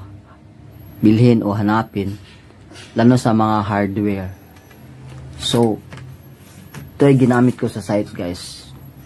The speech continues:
Pakita ko sa inyo kung paano siya gamitin. At itong ating Elder Dowsing na dismantle type, guys, no, sa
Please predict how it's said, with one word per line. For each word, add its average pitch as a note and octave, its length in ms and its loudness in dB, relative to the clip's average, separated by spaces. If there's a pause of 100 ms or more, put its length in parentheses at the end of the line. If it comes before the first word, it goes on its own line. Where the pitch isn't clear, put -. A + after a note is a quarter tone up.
Pakita G#2+ 320 0
ko G#2+ 160 -2
sa A#2+ 80 0
inyo A2 320 2
kung F#2 240 -8
paano F2+ 160 0
siya F#2 240 -4
gamitin. G2+ 560 -4 (960)
At G#2+ 240 0 (240)
itong C3 240 0
ating C3+ 320 2
Elder A#2 240 0
Dowsing G2+ 560 -2 (880)
na G2+ 480 2 (1700)
dismantle C3 680 2
type, B2 320 0
guys, A2+ 320 -4
no, G#2+ 160 -4
sa F#2+ 240 -6